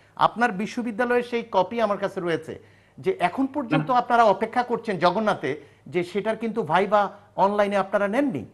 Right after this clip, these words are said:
Speaker 1: অপেক্ষা করছেন, এই যে আমার কাছে রয়েছে এবং আমি খবর নিয়েছি এখনো হয়নি।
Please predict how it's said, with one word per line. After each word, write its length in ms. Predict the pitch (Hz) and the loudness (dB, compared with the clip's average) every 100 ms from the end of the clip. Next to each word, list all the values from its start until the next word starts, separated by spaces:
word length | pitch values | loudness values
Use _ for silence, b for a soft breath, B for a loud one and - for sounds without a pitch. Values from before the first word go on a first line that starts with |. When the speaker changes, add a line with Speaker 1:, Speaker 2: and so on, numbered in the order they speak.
| _ | _
Speaker 1:
অপেক্ষা 360 | 185 254 262 247 | -2 -2 -4 -2
করছেন, 340 | 202 - 180 | -4 -2 -4
এই 60 | 180 | -2
যে 260 | 175 175 b b | -4 -6 b b
আমার 200 | 165 180 | -2 0
কাছে 200 | 180 190 | -2 -4
রয়েছে 320 | 180 190 190 | -2 -2 0
এবং 160 | 160 170 | -4 -4
আমি 120 | 175 | -6
খবর 280 | 160 202 220 | -4 -4 -4
নিয়েছি 280 | 208 202 196 | -8 -6 -6
এখনো 240 | 175 190 | -4 0
হয়নি। 320 | 202 240 123 | 0 -2 -8